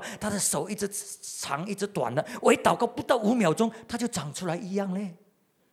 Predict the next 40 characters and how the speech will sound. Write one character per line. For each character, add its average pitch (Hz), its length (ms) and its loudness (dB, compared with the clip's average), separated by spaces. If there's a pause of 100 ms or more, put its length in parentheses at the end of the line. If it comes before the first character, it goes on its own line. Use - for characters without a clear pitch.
(1800)
哇， 285 220 8
然 269 100 8
后 285 80 8
他 254 140 6
说 240 200 2 (400)
：“我， 196 240 0
我， 240 180 6
我 180 140 4
们 196 120 0
那 262 100 2
一 240 60 0
组 170 160 -4
他 208 100 2
只 208 160 -4
祷 143 180 0
告 196 120 4
两 131 200 2
个， 180 140 0 (160)
两 202 240 2
个 294 140 2
呢， 262 100 6
就 269 140 -4
是 240 60 -8
第 302 200 -4
二 - 80 -2
个 277 160 2
呢， 240 100 0
就 254 120 -6
是 226 80 -8
脚 127 260 -4
痛 208 240 -4
了。” 143 80 -16 (1040)
他 330 100 8
祷 226 200 8
告 262 120 8
了， 208 220 6
哎， 262 240 0
那 254 80 -4
个 247 80 2
脚 160 220 -2